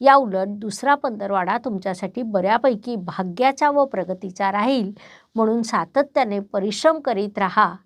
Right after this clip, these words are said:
हा सल्ला तुम्हाला देण्यात येत आहे. भाग्य व शुभसंकेत या दृष्टीने विचार केला असता कर्क जातकांनी या महिन्यात अनेक शुभसंकेत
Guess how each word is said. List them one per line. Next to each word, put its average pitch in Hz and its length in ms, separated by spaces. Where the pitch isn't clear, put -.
हा 214 140
सल्ला 214 420
तुम्हाला 220 440
देण्यात 175 420
येत 170 200
आहे. - 280
भाग्य 285 440
व 359 140
शुभसंकेत 233 680
या 208 80
दृष्टीने 226 540
विचार 202 380
केला 202 180
असता 214 420
कर्क 359 280
जातकांनी 233 800
या 226 380
महिन्यात 220 520
अनेक 254 360
शुभसंकेत 208 640